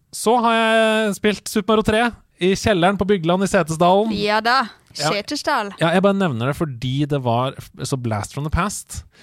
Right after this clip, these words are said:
Speaker 1: Jeg var på ferie sammen med min kone. Eh, vi reiste til Malin Bygland, som jo er fra Bygland, dette stedet i Setesdalen.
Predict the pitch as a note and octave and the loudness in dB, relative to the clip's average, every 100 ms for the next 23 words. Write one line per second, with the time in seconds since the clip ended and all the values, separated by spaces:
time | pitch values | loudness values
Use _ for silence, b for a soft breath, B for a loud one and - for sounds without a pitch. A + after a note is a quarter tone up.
0 | b - C#3+ C#3 - B2 A#2+ D3+ - B2+ | b -2 -2 -2 -2 0 0 -2 -4 -4
1 | A#2+ B2 B2 B2 - B2+ A2 C#3 C#3 B2 | -4 -4 -4 -6 -4 -4 -4 -6 -8 -8
2 | A#2+ A#2+ A#2+ A2 G#2+ A2+ A2+ C3 F#3+ F3+ | -4 -2 -4 -4 -6 -4 -2 0 0 0
3 | C#3+ A3 F#3+ - A2+ A2 A2 G2+ G#2+ - | 0 -2 -4 -8 -6 -4 -4 -6 -6 -6
4 | G2+ G#2+ - B2 C#3 D3+ D3 G3 - _ | -6 -6 -10 -6 -4 -2 0 -2 -4 _
5 | D3+ C#3+ C3+ C3 C3 C3+ B2+ B2+ A2+ B2 | -4 -2 2 2 2 0 -4 -2 0 0
6 | A#2+ A#2 B2 - A2+ C#3+ | -2 -2 -4 -2 -2 -2